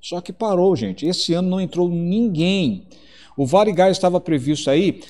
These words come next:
para mês sim, mês não, sempre tá entrando novas famílias.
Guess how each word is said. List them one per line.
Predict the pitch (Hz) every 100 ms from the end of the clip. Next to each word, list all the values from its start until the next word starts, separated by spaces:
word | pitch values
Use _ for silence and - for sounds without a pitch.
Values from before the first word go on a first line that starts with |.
| - - _ -
para | 147 165 170 123 120 - -
mês | - 170 208
sim, | - 226
mês | 214 170 175
não, | 202
sempre | 180 - 220 240 233
tá | -
entrando | 208 185 190 196
novas | 175 185 185 -
famílias. | 196 170 190 160 107 95 -